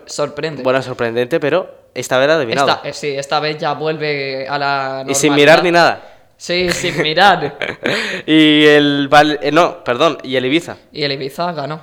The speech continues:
Speaker 1: cero uno. Tampoco es que hubiese mucho espectáculo, pero algo más hubo,
Speaker 2: Bueno,
Speaker 1: ¿no?
Speaker 2: pero hubo gol.
Speaker 1: Sí.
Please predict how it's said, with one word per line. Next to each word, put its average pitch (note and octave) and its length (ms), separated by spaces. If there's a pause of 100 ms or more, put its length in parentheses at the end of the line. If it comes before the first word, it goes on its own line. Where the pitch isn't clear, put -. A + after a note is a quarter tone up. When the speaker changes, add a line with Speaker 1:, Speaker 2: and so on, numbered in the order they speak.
Speaker 1:
cero C#3+ 260
uno. C#3 200
Tampoco D3 340
es D#3 100
que D#3+ 80
hubiese D3+ 280
mucho D3 260
espectáculo, E3+ 680
pero C3 420
algo C#3+ 300
más C3+ 260
hubo, C3 120
Speaker 2:
Bueno, B2+ 140
Speaker 1:
¿no? B2 60
Speaker 2:
pero A2+ 160
hubo A2 140
gol. A2+ 260
Speaker 1:
Sí. B2+ 200